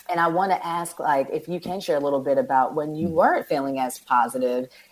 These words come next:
Speaker 1: and
Speaker 2: Yeah.
Speaker 1: how it did put a little bit of a strain on our relationship, because in the beginning, you're not necessarily seeing the fruits of your labor. I'm just
Speaker 2: Right.
Speaker 1: going to a bunch of networking. I'm having to leave our two or three-year-old son, and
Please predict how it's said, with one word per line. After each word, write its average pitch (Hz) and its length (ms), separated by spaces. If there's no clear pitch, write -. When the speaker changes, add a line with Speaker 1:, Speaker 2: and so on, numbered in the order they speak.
Speaker 1:
and 147 300
Speaker 2:
Yeah. 143 40
Speaker 1:
how 151 220
it 156 120
did 202 240
put 190 140
a 160 40
little 151 280
bit 143 140
of 131 100
a 131 60
strain 139 300
on 135 140
our 131 120
relationship, 135 640
because 135 380
in 156 140
the 139 60
beginning, 190 400
you're 170 120
not 160 160
necessarily 143 640
seeing 156 520
the 170 140
fruits 196 360
of 190 120
your 190 160
labor. 190 520
I'm 151 160
just 190 200
Speaker 2:
Right. 180 80
Speaker 1:
going 175 260
to 170 120
a 147 60
bunch 139 240
of 135 60
networking. 131 640
I'm 131 140
having 160 420
to 151 120
leave 143 200
our 127 140
two 143 280
or 127 80
three-year-old 135 480
son, 127 520
and 123 280